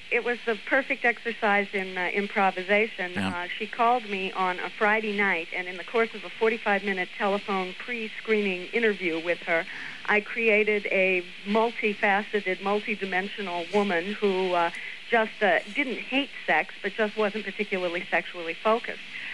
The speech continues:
Speaker 1: The amazing thing is I didn't review the character too much over the weekend, and I went on Monday morning, and boy, there she was. She was still there and available, and, uh,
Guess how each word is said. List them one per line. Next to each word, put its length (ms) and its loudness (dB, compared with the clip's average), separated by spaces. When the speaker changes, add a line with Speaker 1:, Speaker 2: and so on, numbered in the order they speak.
Speaker 1:
The 80 4
amazing 540 4
thing 260 2
is 220 2
I 100 4
didn't 320 0
review 380 2
the 80 0
character 480 0
too 180 -4
much 260 0
over 220 2
the 100 -4
weekend, 480 0
and 140 0
I 80 2
went 240 2
on 240 2
Monday 340 2
morning, 500 2
and 340 0
boy, 240 4
there 200 2
she 180 -2
was. 280 2
She 180 -2
was 140 -2
still 200 2
there 320 2
and 160 0
available, 600 2
and, 220 -2
uh, 160 4